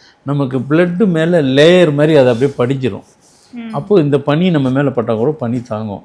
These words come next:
Speaker 1: அது அவங்களுக்கு தான். அவங்க சாப்-, சாப்பிட்றத சீஸை இப்போ நம்ம இங்க எல்லாரும் சாப்பிட்றோம். நமக்கு பிள-, அந்த சீஸ் அதிகமா சாப்பிட்டீங்கன்னா உங்களுக்கு பிளட் சர்க்குலேஷன் கம்மியாயிரும் இங்க உள்ளவங்களுக்கு.
Speaker 2: ம்.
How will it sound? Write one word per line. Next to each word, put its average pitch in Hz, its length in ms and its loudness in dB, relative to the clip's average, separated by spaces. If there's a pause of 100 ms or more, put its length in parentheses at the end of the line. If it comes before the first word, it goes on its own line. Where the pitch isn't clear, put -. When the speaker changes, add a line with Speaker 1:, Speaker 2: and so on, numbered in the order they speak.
(100)
Speaker 1:
அது 113 180 -8
அவங்களுக்கு 127 460 -4
தான். 127 180 -10 (800)
அவங்க 175 440 0 (120)
சாப்-, 180 500 2 (120)
சாப்பிட்றத 180 760 0
சீஸை 208 220 2
இப்போ 151 160 2
நம்ம 151 320 0
இங்க 170 140 0
எல்லாரும் 147 320 2
சாப்பிட்றோம். 110 380 -8 (540)
நமக்கு 170 340 -6
பிள-, 156 220 -4
அந்த 156 220 -4
சீஸ் 220 280 -2
அதிகமா 196 440 2
சாப்பிட்டீங்கன்னா 151 380 -4
உங்களுக்கு 147 320 -4
பிளட் 180 220 -2
சர்க்குலேஷன் 143 380 -6
கம்மியாயிரும் 107 480 -6 (640)
இங்க 131 180 -6
உள்ளவங்களுக்கு. 120 600 -4 (120)
Speaker 2:
ம். 247 220 -12